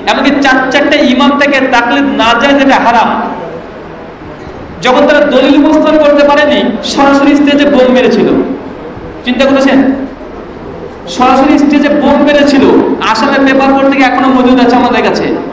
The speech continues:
তারা রটিয়ে দিল যে আনারুল হক ফাইজি মারা গেছে। তাহলে আলহামদুলিল্লাহ, সেখানে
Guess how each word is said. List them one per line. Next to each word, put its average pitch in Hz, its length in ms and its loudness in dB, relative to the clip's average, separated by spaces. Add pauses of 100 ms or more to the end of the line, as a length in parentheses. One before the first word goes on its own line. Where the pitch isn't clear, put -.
(1500)
তারা 262 160 2
রটিয়ে 277 360 2
দিল 311 240 2
যে 285 80 0
আনারুল 285 420 2
হক 269 260 2
ফাইজি 277 220 2
মারা 262 280 4
গেছে। 226 300 -2 (2000)
তাহলে 254 140 2
আলহামদুলিল্লাহ, 285 460 2
সেখানে 277 420 2